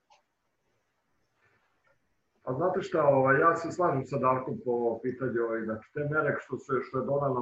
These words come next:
vlada, recimo, ta težina mere negde pet milijardi i nešto, e, evra, s tim što treba biti uvek svestan da tih pet milijardi evra nije nešto što pada sa neba pa će biti poklon, nego što uglavnom nešto što se treba vratiti, a i dobit ćete relaksacije u tipu vremena.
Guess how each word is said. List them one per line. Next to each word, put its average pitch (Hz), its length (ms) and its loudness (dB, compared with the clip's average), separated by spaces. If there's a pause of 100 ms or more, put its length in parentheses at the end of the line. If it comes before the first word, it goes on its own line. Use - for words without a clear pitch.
vlada, 135 420 2
recimo, 127 260 -4 (100)
ta 131 160 -2
težina 131 400 -2
mere 127 180 0
negde 117 240 -4 (100)
pet 127 140 -6 (100)
milijardi 120 520 -2
i 113 160 -6
nešto, 117 400 -8
e, - 60 -20 (1200)
evra, 147 220 4 (140)
s - 40 -10 (120)
tim 147 240 0
što 135 120 -2
treba 143 340 4
biti - 160 -4
uvek 143 260 0
svestan 139 360 0
da 120 140 -2
tih 135 200 -6
pet 139 140 0 (100)
milijardi 139 500 2
evra 135 180 2
nije 135 200 0
nešto 131 340 -2
što - 100 -14 (100)
pada 127 220 0
sa - 140 -12
neba 123 300 -2
pa 120 140 -8
će - 80 -18
biti 120 240 -10 (100)
poklon, 127 380 -4
nego 127 160 -4
što - 240 -14
uglavnom 123 600 0
nešto 123 280 -4
što - 180 -20
se - 140 -20
treba 120 260 -2 (100)
vratiti, 131 520 2
a 147 40 6 (100)
i 131 140 -4
dobit 143 240 0
ćete - 180 -4 (100)
relaksacije 135 680 0
u 139 160 0
tipu 147 240 -4 (100)
vremena. 113 360 6